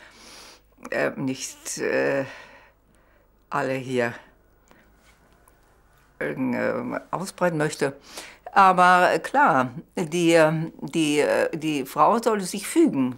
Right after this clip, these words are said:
die Durchschnittsfrau sollte sich fügen. Dann gab es immer extra Frauen, die dann dies oder jenes darstellten. Aber die Durchschnittsfrau hat sich zu fügen und Kinder in die Welt zu setzen, dem Mann ergeben zu sein.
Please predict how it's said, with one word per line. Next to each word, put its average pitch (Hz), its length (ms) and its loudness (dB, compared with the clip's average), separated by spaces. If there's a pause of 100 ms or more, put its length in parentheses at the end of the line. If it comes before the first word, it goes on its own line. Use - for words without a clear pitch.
die 131 220 -6
Durchschnittsfrau 190 960 0
sollte 147 360 -2
sich 143 300 -10
fügen. 127 480 -4 (480)
Dann - 120 -16
gab 131 200 -2
es - 120 -12
immer 139 200 -4
extra 185 400 -2
Frauen, 156 460 -4
die 123 360 -6
dann 131 400 -6
dies 131 240 -10
oder 131 180 -10
jenes 135 600 -12 (720)
darstellten. 135 720 -4
Aber - 160 -4
die 147 160 -8
Durchschnittsfrau 156 840 -6
hat 139 160 -8
sich - 240 -14
zu 135 120 -12
fügen 220 580 -4 (320)
und 160 340 -6
Kinder 160 280 -6
in 151 60 -6
die 143 120 -6
Welt 151 240 -6
zu 151 80 -12
setzen, 147 440 -8
dem 127 120 -6
Mann 123 180 -8
ergeben 147 500 -6
zu 135 100 -12
sein. 135 400 -4